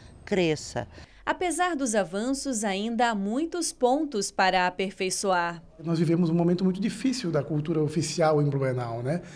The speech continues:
Speaker 3: Por parte do governo, nós temos muita dificuldade. Temos pouco acesso, pouco apoio,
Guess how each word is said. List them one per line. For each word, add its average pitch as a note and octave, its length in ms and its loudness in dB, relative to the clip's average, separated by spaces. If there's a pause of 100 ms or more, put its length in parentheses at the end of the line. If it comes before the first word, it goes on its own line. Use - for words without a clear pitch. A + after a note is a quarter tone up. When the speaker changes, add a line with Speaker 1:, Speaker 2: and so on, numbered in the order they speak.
(180)
Speaker 3:
Por - 120 -10
parte C#3 260 -4
do D3+ 80 -2
governo, D3+ 300 0
nós F3+ 120 0
temos F#3+ 180 0
muita F#3 200 0
dificuldade. F3+ 760 -2 (440)
Temos C3 380 -10 (240)
pouco F3 480 2
acesso, C#3+ 640 -4
pouco D3+ 460 -2
apoio, E3+ 640 0